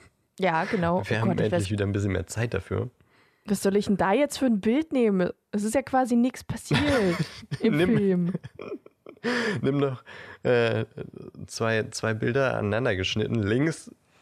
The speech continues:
Speaker 2: Hedwig fliegt los. <laughs> Rechts, Hedwig kommt wieder.
Speaker 1: <laughs> Find ich gut. Ich glaub, das war ich.
Speaker 2: <laughs> Jeder wird verstehen, worum es geht.
Speaker 1: Ich glaub auch. <laughs>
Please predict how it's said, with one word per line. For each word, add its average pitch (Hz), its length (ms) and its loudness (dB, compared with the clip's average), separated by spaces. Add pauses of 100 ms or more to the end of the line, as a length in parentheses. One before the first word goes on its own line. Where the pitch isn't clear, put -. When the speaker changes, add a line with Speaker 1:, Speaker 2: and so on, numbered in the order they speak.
(100)
Speaker 2:
Hedwig 123 460 -4
fliegt 117 300 -2
los. 139 200 4 (540)
<laughs> 740 600 -4
Rechts, - 540 -2
Hedwig 156 400 -4
kommt 113 220 0
wieder. 101 260 -2 (380)
Speaker 1:
<laughs> - 20 4 (1000)
Find 262 200 0
ich - 180 0
gut. - 380 -2 (520)
Ich - 300 -2
glaub, 185 140 -2
das 190 200 0
war 202 240 4
ich. - 220 -2 (180)
Speaker 2:
<laughs> 131 100 0 (1900)
Jeder 139 320 4
wird 101 100 -2
verstehen, 98 360 -2
worum 95 160 2
es 90 120 -6
geht. 90 320 -2 (360)
Speaker 1:
Ich 247 200 0
glaub 196 180 0
auch. - 220 2
<laughs> - 60 -8